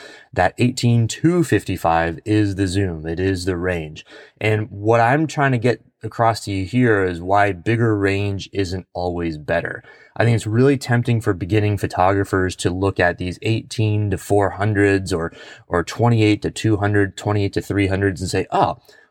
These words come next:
one lens that does it all. I don't wanna change lenses. This is a lens that I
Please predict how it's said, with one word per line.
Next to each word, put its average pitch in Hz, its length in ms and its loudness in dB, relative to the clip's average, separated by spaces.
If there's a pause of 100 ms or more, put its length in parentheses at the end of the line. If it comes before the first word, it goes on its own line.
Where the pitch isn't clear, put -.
one 143 320 0
lens 113 520 2
that 98 200 0
does 104 260 2
it 98 60 0
all. 85 480 0 (100)
I 95 120 -2
don't 117 220 0
wanna 113 260 2
change 123 380 0
lenses. 104 640 2
This 104 240 0
is 120 100 -2
a 120 80 2
lens 104 360 2
that 98 100 0
I 92 180 -4